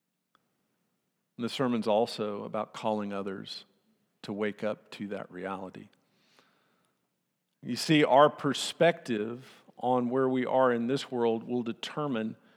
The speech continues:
how we emotionally respond to the eye of ju-, the idea of judgment.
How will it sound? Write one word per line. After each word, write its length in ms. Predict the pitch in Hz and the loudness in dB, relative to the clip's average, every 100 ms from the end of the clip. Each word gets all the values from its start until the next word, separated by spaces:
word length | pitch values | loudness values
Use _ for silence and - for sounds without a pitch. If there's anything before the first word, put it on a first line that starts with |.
| _ | _
how 240 | - 135 123 | -4 0 2
we 200 | 120 117 | 2 0
emotionally 580 | 113 120 131 - 117 | 2 0 0 -4 -6
respond 680 | 107 107 - 139 135 113 107 | -6 -8 -4 0 2 0 -2
to 80 | - | -6
the 140 | 110 | -2
eye 180 | 110 110 | 2 2
of 180 | 104 101 | 0 -2
ju-, 160 | 123 - _ _ - | -10 -10 _ _ -4
the 140 | 123 | 2
idea 400 | 113 107 127 135 | 2 4 4 6
of 280 | 107 101 - | 4 2 -6
judgment. 540 | 123 139 127 90 - | 0 0 -2 -12 -14